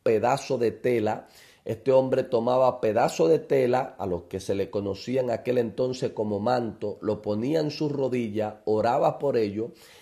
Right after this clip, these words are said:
y donde estaban los enfermos, este hombre lo enviaba, lo ponían sobre los enfermos, los enfermos eran sanados.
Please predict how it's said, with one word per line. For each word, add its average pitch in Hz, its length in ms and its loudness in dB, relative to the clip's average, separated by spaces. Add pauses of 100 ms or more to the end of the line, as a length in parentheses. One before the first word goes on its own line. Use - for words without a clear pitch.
(220)
y 143 80 0
donde 127 340 4
estaban 180 640 2
los 160 180 2
enfermos, 123 680 2
este 131 180 0
hombre 131 420 2
lo 117 160 2
enviaba, 113 640 2
lo 113 120 -4
ponían 143 560 -2
sobre 139 320 0
los 131 180 0
enfermos, 107 560 -2
los 104 160 -6
enfermos 127 640 0
eran 127 320 0
sanados. 98 760 -4